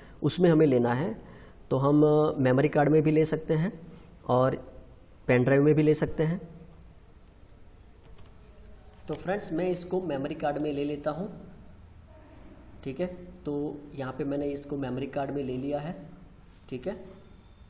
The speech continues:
अब friends ये जो procedure है बात की, उसका already मैंने एक video बनाया हुआ है, वो मैं link आपको I button पे यहाँ पे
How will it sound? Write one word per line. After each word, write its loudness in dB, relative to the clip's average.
अब -8
friends -6
ये -2
जो -4
procedure -2
है 2
बात 0
की, -8
उसका -6
already -2
मैंने -2
एक -6
video -4
बनाया -4
हुआ -6
है, -8
वो -2
मैं -4
link -4
आपको -6
I -6
button -6
पे -6
यहाँ -4
पे -4